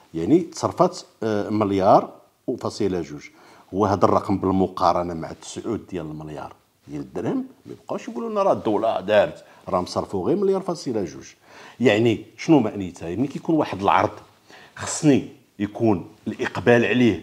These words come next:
كبير في الاول، حنا كنشوفوها واحد فاصل. علاش؟ لان هذاك الشيء اللي دايرين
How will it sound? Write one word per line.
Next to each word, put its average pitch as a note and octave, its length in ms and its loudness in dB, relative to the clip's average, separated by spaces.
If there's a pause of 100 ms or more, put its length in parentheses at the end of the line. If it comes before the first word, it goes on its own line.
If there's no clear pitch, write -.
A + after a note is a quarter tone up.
كبير D#4 720 2 (220)
في - 80 -6
الاول، C#4+ 400 6 (480)
حنا E4 140 -6
كنشوفوها A#3 680 0
واحد F3+ 260 -4
فاصل. E3+ 260 -10
علاش؟ C4 340 -2 (260)
لان C#3 300 -6
هذاك E3 460 -4
الشيء - 220 -14
اللي F#2 100 -12
دايرين D#2+ 560 -8